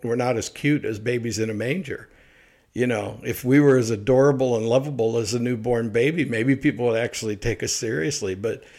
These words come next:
you know, most of the time we're just these ugly, you know, humans who have grown up and don't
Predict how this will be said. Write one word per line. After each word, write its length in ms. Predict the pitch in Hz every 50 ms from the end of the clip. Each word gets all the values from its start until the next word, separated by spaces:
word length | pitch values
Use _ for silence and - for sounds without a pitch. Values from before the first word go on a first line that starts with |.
| - - - - _ -
you 120 | - 139
know, 80 | 131 120
most 300 | 113 117 131 139 - -
of 60 | 120
the 80 | 117 107
time 260 | - - 120 113 117
we're 100 | 113 107
just 280 | 101 104 117 - - -
these 260 | 120 113 95 - - -
ugly, 680 | 131 123 117 110 123 120 113 101 101 101 - - - _ _ _ _ _ -
you 80 | 127 120
know, 300 | 117 110 110 104 101 107
humans 760 | - - - 143 143 139 131 117 110 104 104 - - - - _ _ _ - - _ _ _
who 400 | _ - 135 127 120 120 120 120
have 320 | 120 110 117 117 107 107 104
grown 300 | 120 131 127 120 117 123
up 280 | 123 120 123 - - 110
and 200 | 107 110 107 101
don't 340 | 117 110 110 120 - -